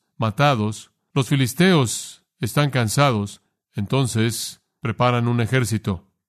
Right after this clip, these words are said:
Pasa el capítulo quince, alrededor del versículo diez, consiguen un ejército y vienen hacia los hombres de Israel.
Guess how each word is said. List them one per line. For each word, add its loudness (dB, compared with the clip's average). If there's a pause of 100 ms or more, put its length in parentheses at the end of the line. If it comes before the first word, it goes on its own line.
Pasa 0
el 0
capítulo 0
quince, 4
alrededor 2
del 0
versículo 0
diez, 4 (300)
consiguen 2
un 4
ejército 4
y 2
vienen 4
hacia 2
los 0
hombres 4
de 2
Israel. 0